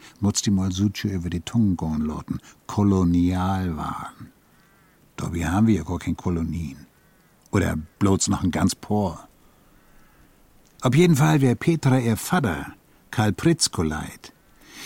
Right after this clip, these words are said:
die wär die erste Kopmann Glicksen und Krieg. Hermann Hansen kann's nicht mitteilen, der wär ja mehr so war das ein Grothändler. Und Henny Kruse ging damals noch nach Schule.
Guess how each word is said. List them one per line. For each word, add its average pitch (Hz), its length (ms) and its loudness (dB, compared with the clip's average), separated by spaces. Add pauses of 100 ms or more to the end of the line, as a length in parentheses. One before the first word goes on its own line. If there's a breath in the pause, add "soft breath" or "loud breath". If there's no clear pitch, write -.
(120 loud breath)
die 104 100 4
wär 127 240 4
die 117 300 2
erste 151 280 0
Kopmann 92 560 -2
Glicksen 107 400 0
und 92 120 2
Krieg. - 420 -12 (1000)
Hermann 92 340 2
Hansen 98 260 2
kann's 98 240 -2
nicht 92 140 -2
mitteilen, 82 500 -2 (280 loud breath)
der 85 120 -2
wär 92 200 0
ja 90 120 2
mehr 92 340 4
so 90 180 0
war 90 100 -2
das 87 180 -6
ein 87 140 2
Grothändler. - 880 -2 (960)
Und 113 100 6
Henny 107 300 8
Kruse 170 400 4
ging 185 180 4
damals 170 400 4
noch 170 120 4
nach 170 140 6
Schule. 127 500 0